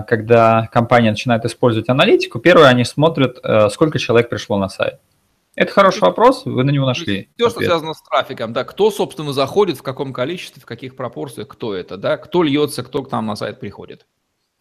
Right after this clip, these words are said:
Speaker 1: Да, и можно посмотреть географию, например, что у вас не только московский трафик,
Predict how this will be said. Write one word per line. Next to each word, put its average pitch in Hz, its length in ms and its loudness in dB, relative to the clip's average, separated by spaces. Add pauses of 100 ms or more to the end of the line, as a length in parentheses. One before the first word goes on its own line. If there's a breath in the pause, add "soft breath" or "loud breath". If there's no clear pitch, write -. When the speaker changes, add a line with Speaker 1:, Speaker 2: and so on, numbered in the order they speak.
(300)
Speaker 1:
Да, 120 440 4
и 117 420 4
можно 180 280 4
посмотреть 202 380 0
географию, 123 500 2
например, 98 340 -4
что 98 760 4
у - 40 -8
вас 113 380 2
не 104 140 -8
только 208 300 0
московский 110 540 -4
трафик, - 360 -6